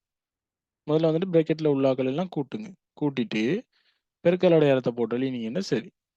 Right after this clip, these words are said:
ரைட். நம்ம கூட்டுவோமே. இப்ப மூன்றுக்கும் இந்த பிராக்கெட்டுக்கு இடையில என்ன அடையாளம் இருக்கு? பெருக்கல் ரீ-, பெருக்கலை போட்டோம். அஞ்சு சக எட்டு எத்தனை? பதிமூன்று.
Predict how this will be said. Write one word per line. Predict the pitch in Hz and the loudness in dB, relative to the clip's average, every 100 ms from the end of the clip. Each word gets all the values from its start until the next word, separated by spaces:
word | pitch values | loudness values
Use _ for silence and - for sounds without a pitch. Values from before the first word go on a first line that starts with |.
| _ _ _ _ _ _ _ | _ _ _ _ _ _ _
ரைட். | 127 127 - - _ _ _ _ _ _ | -18 -18 -20 -20 _ _ _ _ _ _
நம்ம | 131 127 123 | -8 -8 -2
கூட்டுவோமே. | 135 127 131 123 123 - _ _ _ _ _ _ _ _ _ _ | -2 0 0 0 -4 -10 _ _ _ _ _ _ _ _ _ _
இப்ப | _ 151 | _ -4
மூன்றுக்கும் | 151 151 151 143 147 | -2 0 0 -2 -2
இந்த | 139 | -2
பிராக்கெட்டுக்கு | 135 135 139 135 131 | 0 0 0 -2 -2
இடையில | 127 123 | -2 -2
என்ன | 123 131 127 127 123 - _ _ _ | -4 -4 -4 -4 -6 -10 _ _ _
அடையாளம் | 131 127 123 120 | 2 4 4 2
இருக்கு? | 117 113 117 117 123 | -2 -2 -4 -4 -8
பெருக்கல் | - 120 104 - | -2 -2 0 -2
ரீ-, | 165 117 - - | 0 -2 -2 -2
பெருக்கலை | 131 - 151 | 0 0 -2
போட்டோம். | 175 107 - - _ | -2 -4 -6 -20 _
அஞ்சு | - 147 147 131 127 123 | -8 -4 -4 -2 0 0
சக | - 120 127 | 0 0 2
எட்டு | 117 - | 0 0
எத்தனை? | 117 - 117 117 117 - | 0 -2 -4 -4 -6 -2
பதிமூன்று. | 151 131 113 101 98 | 0 0 -2 -6 -10